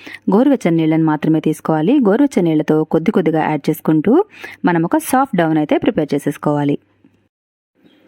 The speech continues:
చూస్తున్నారు కదా, ఇలాగ కొద్ది కొద్దిగా వాటర్ని యాడ్ చేసుకుంటూ ఈ కన్సిస్టెన్సీలోకి అయితే పిండిని తీసుకురావాలన్నమాట. ఈ స్టేజ్లో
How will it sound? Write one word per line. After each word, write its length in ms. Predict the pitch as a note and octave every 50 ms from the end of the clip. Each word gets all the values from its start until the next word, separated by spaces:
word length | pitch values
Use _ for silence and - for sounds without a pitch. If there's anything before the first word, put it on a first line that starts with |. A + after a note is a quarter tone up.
| - -
చూస్తున్నారు 360 | E3+ E3+ - F#3 E3+ E3 - -
కదా, 180 | E3 E3+ B3 F4+ G4+ _ _ _ _ _ - F3
ఇలాగ 160 | E3 D#3 F3 B3+ D4 -
కొద్ది 160 | F3+ F3+ -
కొద్దిగా 220 | E3 E3 D#3+ D#3+ D#3+
వాటర్ని 280 | D#3 D3+ - D#3 E3 D#3+ D#3+
యాడ్ 160 | D#3+ D3+ - E3
చేసుకుంటూ 480 | E3 - - F3+ E3 E3 D#3+ - C#4 G4 - _ _ _ - - _ - -
ఈ 40 | D4+ - F#3
కన్సిస్టెన్సీలోకి 680 | E3+ D3+ - - - D#3+ D#3 - D#3+ D#3+ D#3+ - D#3 D3+
అయితే 160 | C#3+ - C4+ E4 - F3+
పిండిని 260 | D#3+ D#3+ D#3+ D3+ D#3
తీసుకురావాలన్నమాట. 720 | D3+ - - - E3 D#3+ D#3 D#3 D#3 D#3 D#3 D#3 D3+ D3 - D#4 A4+ - _ _ _ _ _ _ _ _ _ _ _ _ _ _ _ _ _ _ _ _ -
ఈ 100 | A#3 A#3+ A3 -
స్టేజ్లో 360 | G3 E3 D#3 D3+ D#3+ G3